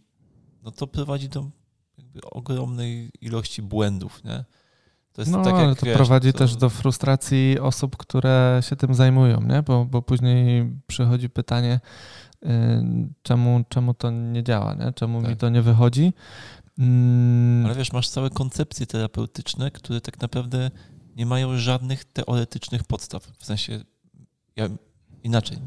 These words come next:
Speaker 1: teoretyczne mają, praktycznych nie mają, bo okazuje się, że te teorie, które za nimi stoją,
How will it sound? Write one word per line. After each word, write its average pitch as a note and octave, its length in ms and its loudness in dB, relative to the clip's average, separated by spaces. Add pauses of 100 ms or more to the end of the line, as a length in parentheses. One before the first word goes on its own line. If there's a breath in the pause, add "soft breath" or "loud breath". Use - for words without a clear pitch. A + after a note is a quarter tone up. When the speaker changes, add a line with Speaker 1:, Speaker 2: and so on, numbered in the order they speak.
(240)
Speaker 1:
teoretyczne A2 680 -2
mają, A2+ 280 2
praktycznych - 680 -8
nie G#2+ 100 -8
mają, A2+ 240 -4
bo A2 120 -4
okazuje G#2+ 380 -6
się, G#2+ 120 -6
że G#2+ 100 -6
te - 80 -20
teorie, G#2+ 440 -2
które G#2+ 200 -6
za G#2 60 -4
nimi G#2 220 -6
stoją, A2+ 400 -4